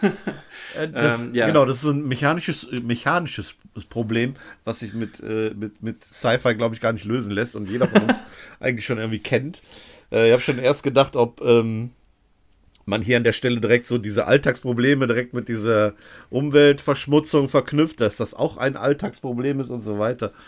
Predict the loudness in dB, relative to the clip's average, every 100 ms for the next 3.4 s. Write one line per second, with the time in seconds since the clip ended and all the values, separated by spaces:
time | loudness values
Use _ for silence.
0 | -18 -12 -12 -6 -2 -2 -2 -6 -6 -6
1 | -6 -8 -8 -6 -6 -8 -6 -4 -2 -4
2 | -8 -12 -14 -14 _ _ _ _ _ -20
3 | -12 -6 -6